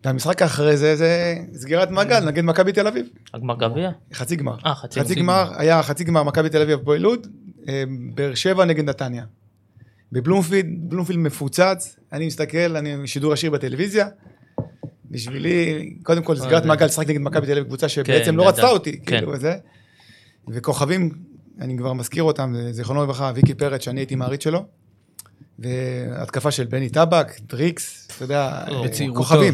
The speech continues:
Speaker 2: שמות.
Speaker 1: אבי כהן, אבי כהן, זכ-, זיכרונו לברכה.
Speaker 2: או, וואו.
Speaker 1: אגדות,
Speaker 2: כן.
Speaker 1: באמת, לשחק
Speaker 2: חד
Speaker 1: מולם,
Speaker 2: משמעית.
Speaker 1: אה, לא האמנתי שאנחנו זה, והם הובילו אחד אפס, ניצחנו אותם שתיים אחד.
Speaker 2: זה
Speaker 1: והחלום,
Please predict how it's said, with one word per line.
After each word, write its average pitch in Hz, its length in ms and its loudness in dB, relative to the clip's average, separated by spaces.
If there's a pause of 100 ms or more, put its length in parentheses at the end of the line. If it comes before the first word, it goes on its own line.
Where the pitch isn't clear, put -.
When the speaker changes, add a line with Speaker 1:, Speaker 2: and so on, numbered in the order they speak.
Speaker 2:
שמות. - 180 -12
Speaker 1:
אבי 139 220 4
כהן, 196 320 6
אבי 143 200 -2
כהן, 190 160 0
זכ-, 185 340 -4
זיכרונו 151 280 0
לברכה. 147 340 -2 (120)
Speaker 2:
או, 120 200 -16
וואו. 123 100 -12 (320)
Speaker 1:
אגדות, 185 440 8
Speaker 2:
כן. 131 80 -8
Speaker 1:
באמת, 156 320 4
לשחק 143 280 -2
Speaker 2:
חד 135 60 2
Speaker 1:
מולם, 160 400 4
Speaker 2:
משמעית. - 220 -6
Speaker 1:
אה, - 60 -10 (400)
לא - 260 -4
האמנתי 160 320 4
שאנחנו 131 380 -2
זה, 170 220 -2
והם 143 500 -6
הובילו 139 240 -2
אחד 135 160 -2
אפס, 156 180 -2
ניצחנו 127 260 -8
אותם 120 140 -8
שתיים 123 220 -4
אחד. 170 220 -2 (520)
Speaker 2:
זה 131 80 -8
Speaker 1:
והחלום, 110 60 -8